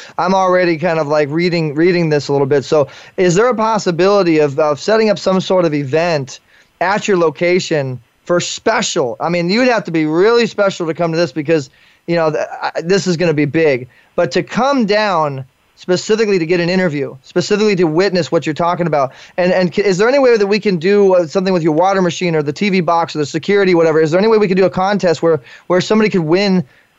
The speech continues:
win one of these things that you're talking about, one of the bigger things, right? And then we have them do a, a Instagram shot or a live stream and actually show, this would be the stipulation. If you guys win, you'd have to actually do the live stream.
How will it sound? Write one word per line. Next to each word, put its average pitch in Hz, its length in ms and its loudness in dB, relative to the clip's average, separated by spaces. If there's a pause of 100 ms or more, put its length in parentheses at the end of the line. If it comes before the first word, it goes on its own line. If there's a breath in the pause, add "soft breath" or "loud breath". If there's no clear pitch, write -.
win 240 320 2
one 190 160 2
of 160 80 -4
these 160 180 -2
things 175 220 -2
that 151 100 -8
you're 156 80 -6
talking 196 400 -2
about, 170 220 0
one 185 80 2
of 196 40 0
the 185 60 -2
bigger 214 240 0
things, 139 380 -2
right? 151 280 2 (280 loud breath)
And 180 120 0
then 196 80 2
we 208 120 2
have 202 260 0
them 190 140 0
do 185 160 2
a, 175 320 2
a - 20 -2
Instagram 180 600 -2
shot 160 340 -2
or 156 120 2
a 151 60 2
live 180 320 0
stream 196 260 -2
and 165 80 -2
actually 175 300 -4
show, 214 680 0 (240 loud breath)
this 208 200 0
would 254 120 0
be 226 180 0
the 185 60 -6
stipulation. 156 680 0
If 208 220 0
you 220 80 -2
guys 202 240 2
win, 214 240 0
you'd 180 160 2
have 208 200 -2
to 214 80 -2
actually 190 280 -2
do 185 140 -2
the 175 100 2
live 165 260 0
stream. 160 380 -4